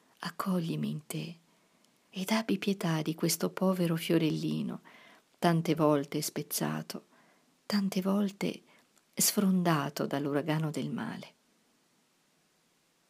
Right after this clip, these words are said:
Giaculatoria. O Maria, rendimi veramente cristiana, rendimi fedele alle promesse fatte nel santo battesimo.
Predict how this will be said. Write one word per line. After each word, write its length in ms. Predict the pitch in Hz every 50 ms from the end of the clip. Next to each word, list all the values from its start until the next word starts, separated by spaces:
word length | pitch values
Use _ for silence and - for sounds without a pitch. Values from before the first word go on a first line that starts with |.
| _ _ _ _ _ _ _ _ _ _ _ _ _
Giaculatoria. 1000 | - 175 165 170 160 - 156 147 147 151 - - 135 151 175 170 - 156 175 - - _ _ _ _ _ _ _ _ _ _ _ _ _ _ _ _ _ _ _ _ _ _
O 160 | - 170 165
Maria, 600 | 156 147 147 147 143 147 147 147 147 143 185 214 - _ _ _ _ _ _ _ _ _ _ _
rendimi 640 | - - 175 175 190 208 208 202 202 196 202 196 190
veramente 600 | 190 196 185 185 185 185 196 214 220 220 - 208
cristiana, 840 | - - 202 190 - - - - 165 156 151 151 156 156 156 160 - - _ _ _ _ _ _ _ _ _ _ - - _
rendimi 560 | - 160 160 160 156 156 156 160 156 151 147 143
fedele 640 | - - 147 147 143 139 139 147 156 156 170 - _ _ _ _ _ _ _ _ _ _ _
alle 260 | - 196 190 180 175
promesse 640 | 175 180 165 165 160 160 160 160 - - 165 151
fatte 600 | 147 - - 147 147 147 - _ - - 208 - _ _ _ _ _ _ _ _
nel 180 | - 175 175 165
santo 460 | - - - 151 147 151 151 - -
battesimo. 680 | - 160 165 165 - - 165 160 156 - - - -